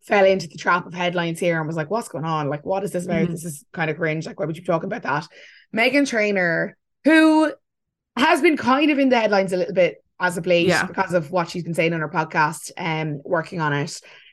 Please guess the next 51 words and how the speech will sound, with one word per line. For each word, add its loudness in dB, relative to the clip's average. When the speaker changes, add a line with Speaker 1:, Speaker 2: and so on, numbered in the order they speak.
Speaker 1:
Um, 2
a -2
couple 0
of 2
weeks 0
ago, 4
she -8
got 2
in -8
trouble, 2
as 0
you -2
flagged, 0
about -4
comments 2
Speaker 2:
Mm-hmm. -4
Speaker 1:
she -4
made 0
about -4
teachers, 0
um, 0
saying, -2
"Fuck 0
teachers," -2
or 0
something 2
Speaker 2:
Teachers, -2
Speaker 1:
like -6
that. 4
Speaker 2:
yeah. 2
Speaker 1:
Uh, -8
she 0
had 2
to -6
then 0
walk 0
that -2
back 2
because -4
Speaker 2:
Mm-hmm. 2
Speaker 1:
naturally -2
there -4
was -6
a -8
huge -4
backlash 0
in -4
the -2
U 4
S 0
about 0